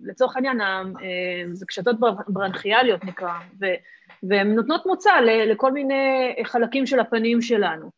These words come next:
אה, לעצבים בפנים שלנו. אה, זה לא שזה איבד את השימוש, זה פשוט עבר מודיפיקציה לשימוש,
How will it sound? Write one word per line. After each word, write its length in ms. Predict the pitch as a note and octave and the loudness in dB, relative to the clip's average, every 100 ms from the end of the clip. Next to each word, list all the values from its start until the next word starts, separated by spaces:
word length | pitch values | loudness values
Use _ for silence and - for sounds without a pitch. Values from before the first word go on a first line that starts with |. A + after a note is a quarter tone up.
| _ _ _ - | _ _ _ -4
אה, 300 | F#3+ F#3+ F#3+ | 0 2 4
לעצבים 600 | G3 F#3+ - G3+ C#4 C4+ | 4 4 0 2 4 4
בפנים 440 | A#3+ A3 F#3+ F3+ | 0 0 -4 -6
שלנו. 440 | F3 F#3 F3 E3 E3 - _ _ _ - | -6 -4 -4 -6 -10 -18 _ _ _ -4
אה, 420 | G3+ F#3+ F#3+ F#3+ | 0 2 2 2
זה 140 | F3+ G3 | 2 4
לא 120 | D4+ | 4
שזה 340 | G#4+ F4+ E4 B3 - | 4 6 6 6 4
איבד 280 | G#3+ A#3+ A#3 | 4 4 4
את 60 | |
השימוש, 300 | A#3 G#3+ F#3+ | 0 -2 -4
זה 80 | G3+ | -6
פשוט 180 | - F#4 | -2 0
עבר 200 | D#4+ E4 | 4 4
מודיפיקציה 840 | F4 B3+ A3+ A3+ A#3 C#4+ E4+ G#4 E4 | 4 0 -2 -2 2 2 2 2 2
לשימוש, 680 | A#3+ A#3+ A#3 E4 E4+ - | 0 2 2 2 -2 -8